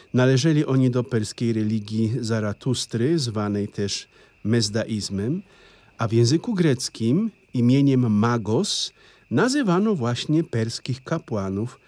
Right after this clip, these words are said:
uczonych w piśmie i proroków, wyznawców tej religii. I właśnie do tej grupy należeli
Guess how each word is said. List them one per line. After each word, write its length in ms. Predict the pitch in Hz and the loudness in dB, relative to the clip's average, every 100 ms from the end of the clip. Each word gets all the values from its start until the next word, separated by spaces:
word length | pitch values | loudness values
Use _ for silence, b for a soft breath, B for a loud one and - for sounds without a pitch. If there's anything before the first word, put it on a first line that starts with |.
| b b | b b
uczonych 720 | - 180 - 117 104 104 113 - | -2 -2 0 -2 0 -2 -4 -12
w 160 | - - | -20 -8
piśmie 560 | 123 120 - 117 110 | -4 -4 -2 0 0
i 220 | 98 131 | 0 -4
proroków, 760 | 127 156 156 131 104 - 117 - b b - | -2 -2 0 0 -2 -4 -6 -8 b b -6
wyznawców 880 | 120 151 131 92 87 - 110 95 - b b _ | 0 2 2 0 -4 -8 -6 -6 -8 b b _
tej 300 | - 101 98 - | -4 -4 -4 -6
religii. 600 | 113 113 113 98 - - _ b b b b b b | -2 0 0 -2 -10 -20 _ b b b b b b
I 60 | 131 | -4
właśnie 440 | 110 117 107 120 | 0 0 0 -2
do 180 | 101 156 | 0 -2
tej 200 | 165 101 | -2 -4
grupy 460 | 90 104 113 208 220 B B B - | -4 -6 -2 -2 -2 B B B -2
należeli 760 | 123 160 202 180 139 131 139 | 0 4 4 4 4 4 2